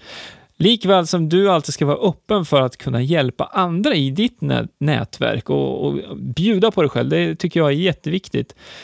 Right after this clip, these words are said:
Eh, för det ger mycket, mycket mera tillbaka. Så att, ehm, det här kanske mitt och ditt-tänket, ehm,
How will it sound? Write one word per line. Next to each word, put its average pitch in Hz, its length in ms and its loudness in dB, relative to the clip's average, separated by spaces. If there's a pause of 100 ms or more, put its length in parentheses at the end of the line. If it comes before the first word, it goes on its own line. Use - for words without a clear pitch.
(220)
Eh, 139 400 2
för 160 200 0
det 175 100 4
ger 190 540 2
mycket, 156 400 -2
mycket 139 260 -2
mera 123 300 -2
tillbaka. 151 600 -2 (400)
Så - 180 -2
att, - 220 -4
ehm, 175 520 2 (260)
det 180 140 2
här 180 260 4
kanske 180 360 0
mitt 185 360 -2
och 185 80 2
ditt-tänket, - 1200 -2 (480)
ehm, 143 520 -2